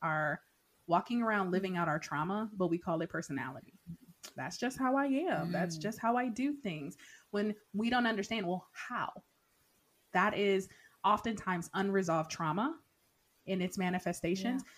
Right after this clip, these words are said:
Speaker 1: because when we have trauma, and I, I, when I'm talking trauma, I'm talking about adverse childhood experiences, sure,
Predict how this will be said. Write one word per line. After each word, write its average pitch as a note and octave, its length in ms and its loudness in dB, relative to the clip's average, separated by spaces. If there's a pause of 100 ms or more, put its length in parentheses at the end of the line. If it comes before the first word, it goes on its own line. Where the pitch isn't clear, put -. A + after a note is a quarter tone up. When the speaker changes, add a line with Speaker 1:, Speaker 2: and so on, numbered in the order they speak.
(160)
Speaker 1:
because G#3+ 380 0
when G#3+ 160 0
we G#3+ 140 2
have F4 400 -2 (400)
trauma, F#3+ 300 2
and C#4 160 2
I, D#4+ 240 0 (180)
I, B3 200 6
when B3+ 180 -2
I'm D#4 160 0
talking C4+ 360 0
trauma, G#3 320 2
I'm B3 160 4
talking D4+ 320 0
about A3+ 260 6
adverse F#3+ 380 2
childhood F#3 320 2
experiences, F3+ 560 -4
sure, F#3+ 500 0